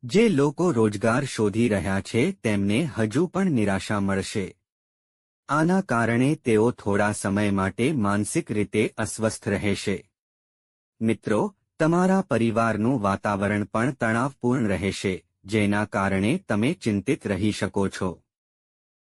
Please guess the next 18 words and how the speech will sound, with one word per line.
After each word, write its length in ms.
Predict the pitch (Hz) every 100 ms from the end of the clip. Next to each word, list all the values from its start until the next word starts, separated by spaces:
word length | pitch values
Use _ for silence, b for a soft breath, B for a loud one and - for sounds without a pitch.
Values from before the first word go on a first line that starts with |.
| -
આ 180 | 175 233
સમયે 400 | - 160 170 180
તમારી 520 | - 101 107 110 143
સ્વાસ્થ્ય 580 | - 113 107 - 139 135
સંબંધિત 680 | - 101 98 101 101 139 -
સમસ્યાઓ 720 | - 107 104 - 113 101 107
થોડી 420 | - 101 110 143
વધી 320 | 104 90 104
શકે 380 | 98 104 - 98
છે, 360 | - 101 87 - _ -
જેના 380 | 98 101 101 98
કારણે 500 | - 98 95 98 135
ખર્ચમાં 560 | - 107 95 104 104
નિયંત્રણ 540 | 104 101 98 - 117 151
લાવી 320 | 101 92 101
શકાય 440 | - 98 101 95
છે. 320 | 92 - 92 - _ _ _ _ _ _ _ _ _ _ -
મિત્રો, 520 | 110 - 175 190 214